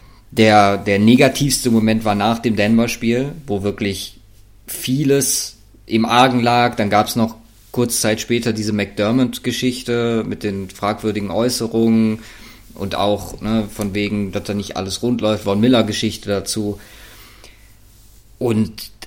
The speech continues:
dann hat man sich einfach komplett zusammengerissen und jetzt die letzten Spiele, das ist einfach, also,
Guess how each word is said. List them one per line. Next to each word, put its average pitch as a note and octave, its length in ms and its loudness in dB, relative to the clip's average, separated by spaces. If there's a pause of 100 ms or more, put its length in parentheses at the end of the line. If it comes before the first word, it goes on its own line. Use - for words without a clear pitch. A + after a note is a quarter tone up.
(360)
dann - 220 -10
hat - 180 -10
man B2 140 -2
sich A2+ 380 -2
einfach A2+ 340 -8
komplett B2+ 440 -2
zusammengerissen B2+ 960 -2
und G2 160 -8
jetzt - 240 -6
die G#2+ 60 -4
letzten G2 420 -4
Spiele, B2 520 -2
das - 320 -8
ist - 260 -6
einfach, - 500 -10 (300)
also, A2 420 -2